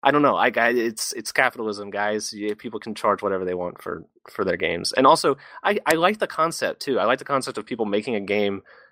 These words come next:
based on, based on, like, a really, really horrible thing that happened to them and, and kind of, like, uh, coping with it through, you know, making something. That's,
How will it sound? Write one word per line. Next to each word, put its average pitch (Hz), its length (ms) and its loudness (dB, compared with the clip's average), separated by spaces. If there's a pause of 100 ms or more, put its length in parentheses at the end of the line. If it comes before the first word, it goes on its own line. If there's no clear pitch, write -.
(140)
based - 300 2
on, 190 360 -2 (180)
based 101 280 2
on, 95 260 2
like, 87 300 -4 (440)
a 107 80 4
really, 107 340 4
really 101 440 2 (280)
horrible 110 400 4
thing 98 280 -6
that - 120 -12
happened 95 280 0
to 87 60 0
them 82 260 -4
and, 90 160 -8 (120)
and 90 260 -10
kind 98 180 0
of, 90 80 -4
like, 90 240 2 (1040)
uh, - 40 -6 (640)
coping 147 360 4
with 156 140 0
it 151 160 2 (300)
through, 131 420 0
you 135 80 -4
know, 117 300 2
making 117 380 -4
something. 143 380 0
That's, 147 200 -2